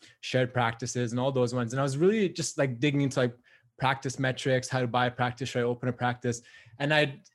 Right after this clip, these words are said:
I had, like, this whole, like, plan laid out. I'm gonna buy a practice. I'm gonna, you know, open a second one, third one. This is how I wanna shape it up.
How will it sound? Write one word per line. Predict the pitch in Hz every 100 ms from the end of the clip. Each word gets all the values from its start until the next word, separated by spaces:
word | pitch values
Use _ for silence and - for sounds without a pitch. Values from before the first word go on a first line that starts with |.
| _
I | 160
had, | 143 170
like, | 170
this | 143
whole, | 143 143
like, | 127 -
plan | 139 131
laid | 131 131
out. |
I'm | 127
gonna | 123 123 131 -
buy | 82 135 131
a |
practice. | 127 120 120 120
I'm | 127
gonna, | 123 117 113
you | 135
know, | 123 113 - _ -
open | 131 135
a |
second | 123 135 131
one, | 127 113
third | 127 127
one. | 127 123
This | 120 120
is |
how | 110
I | 120
wanna | 117 117
shape | - 117
it | 123
up. | 123 123